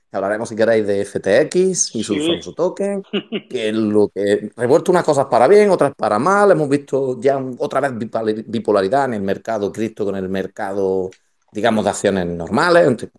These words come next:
Speaker 1: o con más corrientes, ¿no? Si, como queramos llamarlo. En fin, eh, viene una cosa caliente, pero bienvenido,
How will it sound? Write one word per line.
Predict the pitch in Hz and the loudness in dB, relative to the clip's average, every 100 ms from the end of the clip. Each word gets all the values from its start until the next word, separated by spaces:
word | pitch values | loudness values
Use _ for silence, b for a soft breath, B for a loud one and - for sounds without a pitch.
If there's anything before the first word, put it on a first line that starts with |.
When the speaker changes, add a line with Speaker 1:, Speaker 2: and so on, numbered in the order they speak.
| - | -20
Speaker 1:
o | 87 | -20
con | - | -16
más | 101 92 | -14 -14
corrientes, | 95 98 135 143 104 | -8 -4 -4 -4 -6
¿no? | 120 | -6
Si, | - 95 87 | -10 -16 -16
como | - 90 | -18 -12
queramos | 92 98 | -6 -4
llamarlo. | 92 113 165 170 190 B B B B | -2 0 2 2 0 B B B B
En | 98 | -2
fin, | 175 170 | 2 4
eh, | 117 104 95 90 - - | 4 2 0 -2 -8 0
viene | 170 226 | 2 4
una | |
cosa | 208 202 | 6 4
caliente, | 185 120 98 98 92 | 4 2 2 0 0
pero | 117 120 110 | 4 4 4
bienvenido, | 143 170 170 170 180 | 2 4 4 4 2